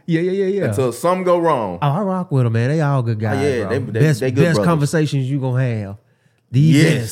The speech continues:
Speaker 1: best, yeah.
Speaker 2: They put you on or something.
Speaker 1: Oh, for sure.
Speaker 2: Like,
Speaker 1: Put you
Speaker 2: real,
Speaker 1: on,
Speaker 2: like,
Speaker 1: on.
Speaker 2: I
Speaker 1: I
Speaker 2: re-,
Speaker 1: rock with 'em.
Speaker 2: we ran into rizzo,
Speaker 1: Okay.
Speaker 2: uh, rizza Islam and everything. Like, them my, them my guys.
Speaker 1: Yeah. Bro,
Speaker 2: Them
Speaker 1: dude,
Speaker 2: my
Speaker 1: that's, that's
Speaker 2: guys.
Speaker 1: crazy, bro. So do a lot of people in the industry rock with, uh, the
Speaker 2: Yes.
Speaker 1: Nation as far as their security?
Speaker 2: Yes.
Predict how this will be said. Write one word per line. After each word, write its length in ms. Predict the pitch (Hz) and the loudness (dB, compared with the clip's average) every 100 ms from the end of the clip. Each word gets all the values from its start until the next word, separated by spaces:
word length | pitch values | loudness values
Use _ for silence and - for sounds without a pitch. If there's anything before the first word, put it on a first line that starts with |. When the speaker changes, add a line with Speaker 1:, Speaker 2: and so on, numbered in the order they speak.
| - | -2
Speaker 1:
best, 40 | |
yeah. 460 | 135 127 113 107 104 | 0 0 0 -4 -2
Speaker 2:
They 120 | 101 | -2
put 280 | 113 127 117 | 0 -2 -2
you 120 | 120 | 2
on 300 | 143 147 131 | 4 4 2
or 40 | 113 | 0
something. 280 | 117 101 | 0 2
Speaker 1:
Oh, 140 | 131 104 | 0 0
for 100 | 110 | -4
sure. 320 | 131 143 101 | -4 -4 -6
Speaker 2:
Like, 180 | - 156 | -2 -2
Speaker 1:
Put 80 | 175 | 0
you 60 | - | 2
Speaker 2:
real, 280 | - 143 123 | 4 4 2
Speaker 1:
on, 60 | |
Speaker 2:
like, 180 | 120 101 | 0 0
Speaker 1:
on. 60 | 95 | -2
Speaker 2:
I 60 | 104 | -2
Speaker 1:
I 60 | |
Speaker 2:
re-, 20 | - | 0
Speaker 1:
rock 200 | 147 143 | -2 -2
with 140 | 123 | -4
'em. 120 | 104 95 | -6 -10
Speaker 2:
we 100 | - | -8
ran 260 | 113 120 113 | -4 -2 -2
into 200 | 104 87 | -4 -6
rizzo, 540 | 90 123 123 117 120 - _ _ | 0 2 2 -2 -4 -10 _ _
Speaker 1:
Okay. 160 | 120 110 | -8 -2
Speaker 2:
uh, 180 | 110 107 | 0 2
rizza 260 | 117 120 | 2 0
Islam 640 | 117 123 120 120 120 113 110 | 0 -2 -2 -2 -2 -2 -4
and 100 | 110 | -4
everything. 560 | 120 110 107 104 98 | -4 -4 -4 -4 -4
Like, 160 | 90 87 | -4 -4
them 160 | 113 | -4
my, 220 | 117 104 82 | -4 -4 -6
them 220 | 73 117 | -6 -6
my 140 | 90 | -4
guys. 540 | 82 107 104 85 82 - | -4 -2 -2 -4 -8 -12
Speaker 1:
Yeah. 420 | 135 127 120 90 - - | -10 -6 -6 -8 -12 -6
Bro, 140 | 170 | 0
Speaker 2:
Them 60 | 196 | 0
Speaker 1:
dude, 80 | 202 | 2
Speaker 2:
my 40 | |
Speaker 1:
that's, 140 | 214 214 | 0 0
that's 240 | 175 214 | -2 -2
Speaker 2:
guys. 60 | - | -4
Speaker 1:
crazy, 300 | 180 180 123 | -4 -2 -2
bro. 120 | 123 | -2
So 140 | 123 | -2
do 120 | 139 151 | -2 -2
a 40 | |
lot 160 | 135 139 | -2 -2
of 80 | |
people 180 | 151 143 | -2 -2
in 60 | 123 | -4
the 120 | 123 | -4
industry 320 | 143 127 135 | -6 -6 -6
rock 300 | 123 123 120 | -4 -4 -4
with, 220 | 123 117 | -4 -4
uh, 240 | 113 110 107 | -4 -4 -4
the 100 | 104 | -2
Speaker 2:
Yes. 140 | 127 | 0
Speaker 1:
Nation 220 | 131 131 117 | -2 -2 -6
as 80 | |
far 180 | 107 123 | -4 -4
as 60 | 113 | -4
their 100 | 117 | -6
security? 400 | 117 143 135 117 | -6 -6 -4 -4
Speaker 2:
Yes. 400 | 95 101 82 - | -2 -2 -4 -12